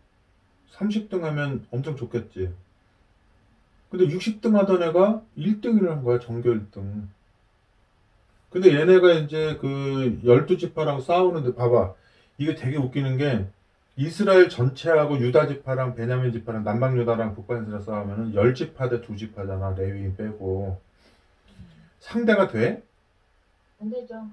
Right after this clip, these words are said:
Speaker 1: 안 되잖아. 근데 이것도 똑같아.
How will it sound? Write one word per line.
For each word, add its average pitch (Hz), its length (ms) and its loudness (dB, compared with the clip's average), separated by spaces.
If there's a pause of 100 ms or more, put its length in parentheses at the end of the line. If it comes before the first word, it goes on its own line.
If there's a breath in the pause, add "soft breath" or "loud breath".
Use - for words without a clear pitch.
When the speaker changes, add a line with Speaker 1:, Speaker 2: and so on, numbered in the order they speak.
(100)
Speaker 1:
안 120 120 -6
되잖아. 110 500 -4
근데 185 500 4 (120)
이것도 196 320 2
똑같아. 175 520 -2